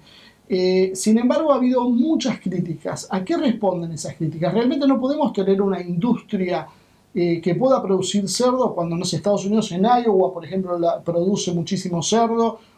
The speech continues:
o Alemania estaba preocupada por perder los contratos de cerdo con China, o la propia Dinamarca, que es un país que es respetuoso del medio ambiente? ¿Cómo, cómo ves esta situación?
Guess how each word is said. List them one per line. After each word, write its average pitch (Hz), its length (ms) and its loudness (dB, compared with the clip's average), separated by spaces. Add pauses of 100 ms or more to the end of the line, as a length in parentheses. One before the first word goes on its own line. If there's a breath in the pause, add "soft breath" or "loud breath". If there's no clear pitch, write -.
o 175 140 4
Alemania 208 560 2
estaba 185 220 0
preocupada 170 520 0
por 160 120 -4
perder 180 240 0
los 190 160 0
contratos 180 500 -4
de 160 80 -6
cerdo 185 380 0
con 165 200 -6
China, 233 640 0 (380 loud breath)
o 175 200 6
la 170 160 0
propia 190 300 0
Dinamarca, 185 640 0
que 151 60 -10
es - 120 -14
un 165 100 -6
país 185 180 -2
que 180 80 -4
es 151 60 -2
respetuoso 190 640 -2
del 175 160 -2
medio 175 220 -2
ambiente? 170 500 -4
¿Cómo, 214 220 -2
cómo 254 260 4
ves 226 160 2
esta 160 160 -10
situación? 113 480 -16